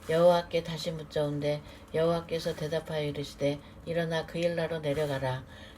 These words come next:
내가 블레셋 사람들을 내 손에 넘기리라." 하신지라. 다윗과 그의 사람들이 그 일라로 가서 블레셋 사람들과 싸워 그들을 크게 쳐서 죽이고, 그들의 가축을 끌어오니라.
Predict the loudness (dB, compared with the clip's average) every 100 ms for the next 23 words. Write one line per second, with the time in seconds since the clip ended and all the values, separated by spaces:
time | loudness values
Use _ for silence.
0 | -4 2 2 2 0 -2 -2 -2 -2 -2
1 | -4 -4 -2 -2 -4 -14 -18 2 8 8
2 | 8 -2 -4 -2 -2 -2 -4 -2 0 0
3 | -2 -6 -6 -4 -4 -4 -8 -18 -20 -20
4 | -18 -18 -14 -2 0 0 -2 2 2 2
5 | -6 -16 -10 8 10 10 6 0 0 -2
6 | -4 -2 -2 0 0 0 0 -2 -2 -4
7 | -2 -2 -2 -4 -4 -4 -4 -4 -2 0
8 | 0 -4 -18 -10 -2 2 2 0 -4 -18
9 | -8 2 4 4 2 -2 -4 -4 -4 -6
10 | -6 -10 -10 -4 -2 -2 -6 -16 -16 -6
11 | 0 2 2 0 -4 -8 -6 -2 -2 0
12 | 2 2 2 -2 -4 -4